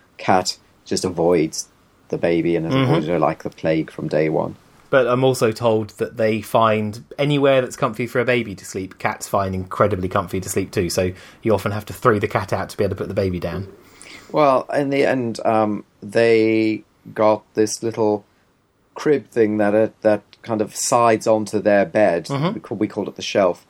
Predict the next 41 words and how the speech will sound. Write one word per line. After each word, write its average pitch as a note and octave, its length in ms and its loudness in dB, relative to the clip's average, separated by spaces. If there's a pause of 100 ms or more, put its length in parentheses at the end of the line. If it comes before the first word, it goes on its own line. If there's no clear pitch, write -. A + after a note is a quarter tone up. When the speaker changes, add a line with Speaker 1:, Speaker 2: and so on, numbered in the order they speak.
Speaker 2:
We D#3 200 4
are C3 300 4
hiring C#3 580 0
one F#2 140 -4
of F2+ 60 -4
those, F2+ 220 -4
apparently. D#3+ 240 -2
Speaker 1:
Yes, C3 180 2
they D3 140 4
hired A2+ 220 2
one A2 120 2
of G#2+ 80 0
those G#2 240 2
as - 120 -10
well. A2 180 2 (180)
Of F3+ 100 0
Speaker 2:
Yeah. B2 40 -8
Speaker 1:
course, F3 160 2
the D3+ 80 0
baby B2+ 560 2
refused A2 680 -2
to F#2+ 200 0
spend F#2 360 -2
a F2+ 40 -8
second. G2 280 -2
As F#2 180 4
soon B2+ 160 2
as A2 220 2
they G2 120 4
moved F#2+ 220 0
the F2+ 80 -6
baby F#2+ 300 2
into G2 140 -2
there, F#2 120 4
it F2+ 60 -4
had, G2 160 0
like, F#2 200 -2
a F#2+ 80 2
little F#2 260 -2
motion G2 360 -2
detector F2 560 0